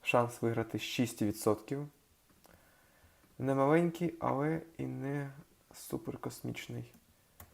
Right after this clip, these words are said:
Так. Натискаємо знову таки «Randomize», перемішуємо всіх, хто у нас тут є. Так, беремо цей прекрасний список сюди.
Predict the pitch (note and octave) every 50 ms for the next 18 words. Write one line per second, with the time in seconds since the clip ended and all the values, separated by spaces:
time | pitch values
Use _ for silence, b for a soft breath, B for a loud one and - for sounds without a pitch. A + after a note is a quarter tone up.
0 | B B B B B B B B B _ _ - - A#1+ - - - - - -
1 | - - - _ - - - - _ _ _ _ _ _ _ _ - - - -
2 | C3+ C3 C3 C3+ C#3 - - - C3 B2 A#2+ A#2+ A#2+ B2 B2 A#2+ A#2 - - A#2+
3 | - - - - B2 B2+ B2+ B2 A#2+ A2+ A#2 A2+ A2 A2+ A#2+ C#3+ F3 G3 G#3 G#3
4 | - - - - _ _ - C3+ B2+ B2 A#2+ A#2+ A#2+ A#2 A2+ A2+ - - A#2+ A#2
5 | A2+ A2+ A2+ - - - - - A#2 A#2 A2+ - - - A2+ - G2 G2 - -
6 | - - - - C3+ D3 E3+ F3+ F3+ F#3 F3 - b b b b b b b b
7 | b b b b b b b b b b _ _ _ _ _ _ _ _ _ _
8 | _ _ _ - _ _ - _ _ _ _ _ _ _ - - - - - -
9 | - - G2+ A#2+ B2+ A#2+ - A2 G#2 - - - - - - - - - - -
10 | - - - - - - - - - - - - - D3+ E3+ E3 - D#3 D#3 -
11 | - - - - B2 D3+ F3+ G3